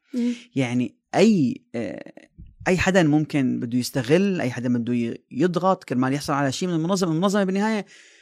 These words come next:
Speaker 2: آه، يعني عم تجمع تبرعات
Speaker 1: هاي
Speaker 2: ومع
Speaker 1: نقطة
Speaker 2: أموال.
Speaker 1: بدنا نرجع لها. خلينا
Speaker 2: مهم.
Speaker 1: بس بدي، آه، ارجع لقصة، آه،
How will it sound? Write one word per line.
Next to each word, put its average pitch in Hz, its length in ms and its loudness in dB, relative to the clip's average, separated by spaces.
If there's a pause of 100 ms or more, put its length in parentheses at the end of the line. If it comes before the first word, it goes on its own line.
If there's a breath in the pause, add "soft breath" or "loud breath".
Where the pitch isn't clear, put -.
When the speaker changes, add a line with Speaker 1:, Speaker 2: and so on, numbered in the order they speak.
(320 soft breath)
Speaker 2:
آه، - 340 -14
يعني 139 260 0
عم 143 60 -2
تجمع 175 240 -2
تبرعات 175 420 -2
Speaker 1:
هاي 320 80 2
Speaker 2:
ومع 302 140 4
Speaker 1:
نقطة 165 120 0
Speaker 2:
أموال. - 120 0
Speaker 1:
بدنا 196 140 -6
نرجع 185 360 -6
لها. 190 180 -10
خلينا 220 400 -4
Speaker 2:
مهم. 156 100 -2
Speaker 1:
بس 120 220 -2
بدي، 180 460 -4
آه، 170 140 -4 (840 loud breath)
ارجع 214 300 2
لقصة، 165 600 -10 (260)
آه، 170 300 -12